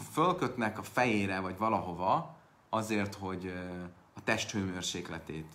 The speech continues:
vagy lehűtsék, vagy melegítsék, ezeknek lesz a különböző variációja, amiről most szó van. Jasszív Rav Ácha bar Ulak Méd Rav Chizda vi Jasszív Kamár, mi sose gajzizin a össze tömlina ézekbe semen.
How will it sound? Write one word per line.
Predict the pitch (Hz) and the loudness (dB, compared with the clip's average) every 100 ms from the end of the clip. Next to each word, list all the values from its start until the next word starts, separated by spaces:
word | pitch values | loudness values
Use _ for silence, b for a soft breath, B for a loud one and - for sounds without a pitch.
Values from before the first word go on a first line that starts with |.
| - | -4
vagy | 101 87 | -2 0
lehűtsék, | 104 143 139 113 - 107 92 87 | 2 2 2 0 -2 -2 -2 -4
vagy | 82 87 | -8 0
melegítsék, | 123 127 104 101 101 98 87 - | 2 2 2 -2 -4 -4 -6 -4
ezeknek | 113 104 107 107 101 | -2 -2 0 -2 -2
lesz | 98 92 | -2 -2
a | 101 | -2
különböző | 113 104 101 95 | 0 0 0 0
variációja, | 101 98 90 87 85 87 90 | 0 2 -2 -4 -6 -6 -4
amiről | 90 90 90 | -6 -4 -6
most | 90 - | -6 -4
szó | 98 87 | -4 -4
van. | 71 - B B B B B | -6 -10 B B B B B
Jasszív | 139 165 147 | 6 8 8
Rav | 127 | 10
Ácha | 123 143 143 | 12 12 10
bar | 123 | 4
Ulak | 131 139 127 | 6 4 4
Méd | 131 131 | 2 4
Rav | 120 - | 4 4
Chizda | - 143 127 | 0 -2 2
vi | 117 | 4
Jasszív | 135 135 117 104 | 4 4 0 2
Kamár, | 127 139 127 98 85 B B B B | 4 6 8 6 4 B B B B
mi | 120 | 2
sose | - - 160 175 139 | 4 6 6 6 2
gajzizin | 113 135 160 135 120 120 | 4 6 6 2 0 2
a | 120 | 4
össze | 147 - 123 | 2 2 0
tömlina | - 139 139 120 107 - | 2 6 6 6 4 2
ézekbe | 123 123 110 95 | 2 2 0 0
semen. | - - 80 80 165 - | -2 -2 -2 -2 -2 -6